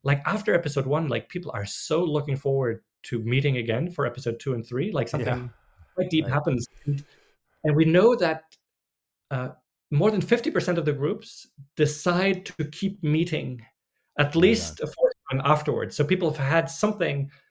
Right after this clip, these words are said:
Speaker 1: you know, just these profound, beautiful conversations where you show up real, where you figure out, where nobody tells you what to do. And, and people just wanna keep staying in that, in that space.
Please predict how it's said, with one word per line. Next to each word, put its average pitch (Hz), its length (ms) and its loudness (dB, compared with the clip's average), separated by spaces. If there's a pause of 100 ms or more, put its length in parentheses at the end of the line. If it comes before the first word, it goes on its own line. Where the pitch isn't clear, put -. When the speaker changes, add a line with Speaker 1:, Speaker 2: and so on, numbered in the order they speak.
(160)
Speaker 1:
you 208 80 2
know, 180 80 2
just 220 200 0
these 311 140 -2
profound, 202 720 -2 (320)
beautiful 165 320 0
conversations 156 720 0
where 139 120 2
you 139 80 2
show 143 220 2
up 135 120 0
real, 135 440 0
where 135 140 0
you 123 220 -4
figure 147 300 2
out, 127 360 -2 (160)
where 139 160 2
nobody 147 280 4
tells 139 240 0
you 135 80 0
what 139 140 0
to 139 60 -6
do. 117 320 -6 (600)
And, 127 280 0
and 139 140 -2
people 180 200 0
just 151 180 -4
wanna 139 220 2 (260)
keep 175 300 -8 (160)
staying 160 440 2
in 123 60 -6
that, 107 260 -4
in 131 100 -6
that 117 180 -4
space. - 460 -10